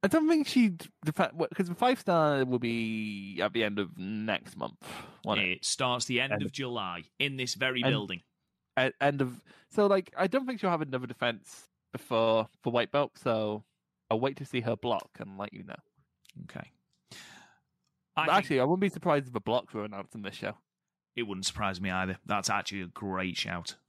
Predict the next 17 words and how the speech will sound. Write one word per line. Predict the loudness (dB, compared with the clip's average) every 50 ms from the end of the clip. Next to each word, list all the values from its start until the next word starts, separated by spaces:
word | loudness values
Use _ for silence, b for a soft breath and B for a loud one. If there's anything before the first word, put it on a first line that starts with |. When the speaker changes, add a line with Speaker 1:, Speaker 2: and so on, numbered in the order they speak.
| _ _
Speaker 2:
That | -4 -2 -2
is | -4 -6
a | -8
great | -10 -10 -8 -6 -4 -2 -2 -2 -2 -4 -6
shout. | -8 -8 -6 -6 -4
Yeah, | -2 -2 -2 -2
'cause | -2 -4 -4
it | -2 -2
starts, | -2 0 0 0 0 -2 -4 -4 -4 -4 -4 -4 _
it's | -4 -2 -2 -4 -2 -2
in | -2 -2 -2 -4
this | -6 -6 -6 -4
building, | -4 -2 -2 -2 -4 -4 -6 -8 -8
so | -8 -8 -8
it | -8 -6
makes | -6 -6 -6 -6 -6 -4
sense. | -4 -2 -4 -4 -8 -12 -18